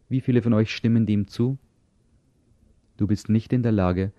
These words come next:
aus eigener Kraft heraus das Gesetz zu halten. Wenn du ganz ehrlich bist, musst du zugeben,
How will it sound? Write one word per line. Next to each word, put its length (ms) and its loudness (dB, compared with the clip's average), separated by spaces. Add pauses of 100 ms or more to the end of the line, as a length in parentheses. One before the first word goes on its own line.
(180)
aus 200 0
eigener 320 4
Kraft 360 0
heraus 420 2 (220)
das 180 0
Gesetz 400 0
zu 160 -2
halten. 460 0 (680)
Wenn 180 0
du 100 -2
ganz 260 2
ehrlich 360 2
bist, 240 -4
musst 220 2
du 60 0
zugeben, 640 0